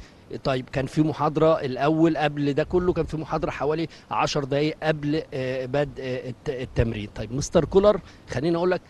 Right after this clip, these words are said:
يعني الواحد بي-، الله يكون في عونه، يعني كل اللعيبة أدت بشكل كبير جدًا، جدًا، جدًا. من ساعة ما جينا هنا أبو ظبي يمكن عيون اللعيبة في عيون لعيبة النادي الأهلي هي الإصرار والحماس. يمكن تحس إن النادي الأهلي ما خدش ولا بطولة،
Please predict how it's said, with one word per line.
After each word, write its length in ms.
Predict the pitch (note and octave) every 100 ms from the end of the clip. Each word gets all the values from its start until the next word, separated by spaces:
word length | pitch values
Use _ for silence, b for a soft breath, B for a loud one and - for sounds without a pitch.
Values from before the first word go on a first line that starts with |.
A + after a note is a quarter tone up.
| B B -
يعني 260 | A2 B2 - C#3+
الواحد 460 | C#3+ E3+ E3+ C#3
بي-، 100 | D#3 -
الله 140 | D3
يكون 160 | E3+ F3+
في 140 | -
عونه، 340 | C3+ B2+ G#2 G#2+
يعني 320 | G2+ A2 A#2+ -
كل 300 | F#3 F#3+ E3+
اللعيبة 640 | D#3 C#3+ A2+ D#3 F3 F#3 - B B B - -
أدت 340 | F3+ E3+ D#3 C#3
بشكل 420 | C#3+ F#3 - E3
كبير 320 | B2+ E3 D#3
جدًا، 300 | C3 D#3 D3
جدًا، 300 | C#3 D#3 C#3+
جدًا. 300 | C3 C3+ B2
من 200 | B2+ C3
ساعة 240 | - F3+ -
ما 60 | E3+
جينا 240 | D#3 F3+
هنا 280 | D3+ E3+ D3+
أبو 120 | C3
ظبي 260 | B2+ D#3+ E3
يمكن 280 | C#3+ C3+ B2+ B B
عيون 440 | B2+ G#2+ C3+ G3+ A3
اللعيبة 500 | G3 D#3 F#3 F#3+ F3
في 320 | - D#3+ D#3+
عيون 280 | A#2+ D#3+ F3+
لعيبة 220 | D3+ E3+ E3
النادي 220 | E3 D#3+
الأهلي 240 | E3+ E3+ - B
هي 180 | G3 G#3
الإصرار 500 | F#3+ D#3 - D#3 F3+
والحماس. 600 | D#3 C3+ - B2+ B2+ -
يمكن 400 | B2+ C3+ C3+ C3 - - B B -
تحس 420 | - G#3+ - -
إن 140 | E3
النادي 280 | D#3 D#3+ F#3
الأهلي 340 | F3 F#3+ F#3 E3+ B B
ما 100 | E3
خدش 300 | - G3+ -
ولا 200 | F3 E3+
بطولة، 300 | - C3